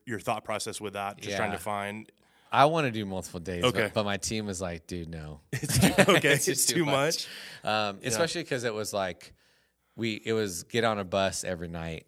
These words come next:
Speaker 1: Yeah.
Speaker 2: drive to here, and then come back.
Speaker 1: There is a lot of, uh, the people coming from the outside or other
Speaker 2: Yeah.
Speaker 1: campuses, lo-, logistical, like, things they have to
Speaker 2: Well, once we launched Fresno, that kinda put a stake in it because
Speaker 1: That's true.
Speaker 2: having them do it three days in a row during school nights is kinda not possible.
Speaker 1: Right.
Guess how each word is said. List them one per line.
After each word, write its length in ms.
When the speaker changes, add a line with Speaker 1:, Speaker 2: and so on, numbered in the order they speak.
Speaker 1:
Yeah. 300
Speaker 2:
drive 340
to 160
here, 340
and 140
then 80
come 220
back. 300
Speaker 1:
There 180
is 120
a 60
lot 220
of, 200
uh, 80
the 140
people 240
coming 240
from 240
the 80
outside 600
or 220
other 160
Speaker 2:
Yeah. 80
Speaker 1:
campuses, 400
lo-, 180
logistical, 680
like, 240
things 220
they 120
have 140
to 100
Speaker 2:
Well, 120
once 240
we 80
launched 260
Fresno, 480
that 180
kinda 200
put 160
a 40
stake 380
in 60
it 200
because 720
Speaker 1:
That's 140
true. 120
Speaker 2:
having 220
them 200
do 160
it 100
three 160
days 200
in 80
a 60
row 180
during 240
school 260
nights 280
is 120
kinda 240
not 280
possible. 460
Speaker 1:
Right. 500